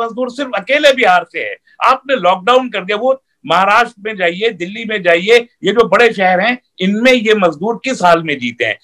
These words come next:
एक मजदूर एक कमरा लेता है, छोटा सा मकान किराए पे लेता है, उसमें दस, पन्द्रह, बीस आदमी रहते हैं। उसमें से चार पांच आदमी दिन में ड्यूटी करते हैं, पांच छह आदमी रात को ड्यूटी करते हैं। रात वाले दिन में उसी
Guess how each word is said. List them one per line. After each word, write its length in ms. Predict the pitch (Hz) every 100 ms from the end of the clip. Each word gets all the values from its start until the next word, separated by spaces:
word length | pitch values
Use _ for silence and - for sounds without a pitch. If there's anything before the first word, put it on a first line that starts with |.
| _ -
एक 240 | - 190 220
मजदूर 320 | 214 208 247
एक 160 | 226 220
कमरा 260 | 196 220
लेता 320 | 214 190 185
है, 120 | 190 220
छोटा 320 | 175 175 185
सा 280 | 196 190 - _ 123
मकान 400 | 147 180 190 190
किराए 280 | 170 165
पे 160 | 170 180
लेता 260 | 160 156 226
है, 60 |
उसमें 260 | 202 208 214
दस, 120 | 151
पन्द्रह, 420 | 147 180 185 214 - _ -
बीस 220 | - 120
आदमी 300 | 175 170 170
रहते 300 | 156 117 123
हैं। 120 | 113 - _
उसमें 260 | 190 190 233
से 120 | 226
चार 260 | 214 196
पांच 220 | 190 214 208
आदमी 300 | 208 202 208
दिन 200 | 165 196
में 180 | 220
ड्यूटी 260 | 190 190 208
करते 300 | 196 185 196
हैं, 80 | 208
पांच 260 | 185 185
छह 140 | 196 190
आदमी 240 | 185 185
रात 240 | 202 233 -
को 60 | 185
ड्यूटी 280 | 160 151
करते 340 | 147 127 127 117
हैं। 100 | 113 _ _ 139
रात 200 | 170 -
वाले 200 | 214 220
दिन 200 | 202 196
में 200 | 233 226
उसी 300 | 220 190 208